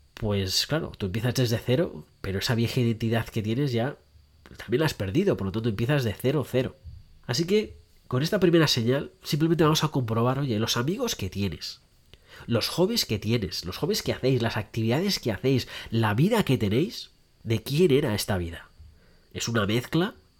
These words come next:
¿Una cosa nueva que habéis creado? ¿Con una fusión de tanto tuyo como suyo y lo habéis puesto? ¿Es más tu propia vida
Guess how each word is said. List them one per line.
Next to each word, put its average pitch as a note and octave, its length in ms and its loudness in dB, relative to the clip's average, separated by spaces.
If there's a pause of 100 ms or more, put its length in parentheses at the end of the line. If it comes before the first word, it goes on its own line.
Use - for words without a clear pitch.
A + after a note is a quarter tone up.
(220)
¿Una G2+ 180 -6
cosa - 240 -2
nueva A2+ 400 0
que A#2+ 80 0
habéis G2+ 240 0
creado? G2+ 580 -2
¿Con G2+ 140 -8
una G2+ 140 -4
fusión A2 580 -2
de G#2 300 -2
tanto G2 380 -6
tuyo G#2+ 400 -2
como G2+ 240 -4
suyo A2 420 -2
y G2+ 120 0
lo F#2+ 180 -2
habéis G2 180 -4
puesto? G#2+ 500 -4 (460)
¿Es A2 180 -4
más A2+ 480 -2 (260)
tu G#2+ 120 -4
propia G2+ 340 0
vida B2 400 -2